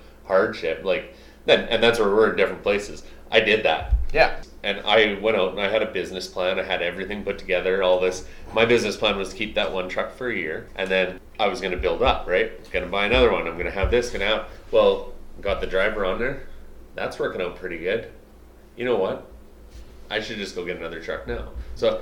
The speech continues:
Speaker 1: I have a plan, and that plan just kinda went somewhere over to the side, and then
Speaker 2: Mm-hmm.
Speaker 1: and I still think that you need to help people and get them a plan. Like,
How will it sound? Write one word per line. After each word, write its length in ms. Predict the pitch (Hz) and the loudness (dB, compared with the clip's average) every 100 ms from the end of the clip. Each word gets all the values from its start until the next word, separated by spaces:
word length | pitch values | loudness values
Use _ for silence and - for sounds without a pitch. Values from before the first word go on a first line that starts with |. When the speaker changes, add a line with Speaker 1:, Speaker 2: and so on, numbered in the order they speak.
| - | -6
Speaker 1:
I 80 | 127 | 0
have 200 | 185 131 | 2 2
a 60 | |
plan, 480 | - 123 120 104 101 - - | 0 2 2 2 -4 -12 -10
and 160 | 107 107 | -4 0
that 160 | 110 110 | 0 2
plan 200 | 107 104 | -2 -2
just 160 | 95 | -4
kinda 160 | 107 98 | -4 -2
went 300 | 95 95 92 | -2 -4 -6
somewhere 400 | 104 101 98 95 | -6 -4 -2 0
over 260 | 92 95 | 0 -2
to 60 | 92 | -6
the 100 | 92 | -6
side, 400 | 90 92 90 90 | -4 0 0 0
and 100 | 92 | -2
then 200 | 92 90 - - - 123 | -4 -4 -10 -18 -18 -14
Speaker 2:
Mm-hmm. 440 | 110 101 113 165 - | -12 -10 -10 -10 -8
Speaker 1:
and 200 | 98 95 | -6 -2
I 100 | 92 | -2
still 300 | 90 - 92 | -4 -2 -2
think 320 | 92 95 - | -2 -8 -6
that 260 | 98 90 - - - - | -2 -2 -4 -16 -20 -6
you 140 | 123 | -2
need 100 | 113 107 | 0 2
to 60 | |
help 240 | 107 113 107 | 4 2 2
people 500 | 104 98 95 - - | -4 -4 -6 -8 -14
and 120 | 104 95 | -10 0
get 200 | 113 - | 0 0
them 140 | 101 | -2
a 100 | 90 | -2
plan. 440 | - 110 98 80 80 - - - | -2 -2 -2 -4 -8 -18 -16 -6
Like, 320 | 87 85 - | -4 -6 -10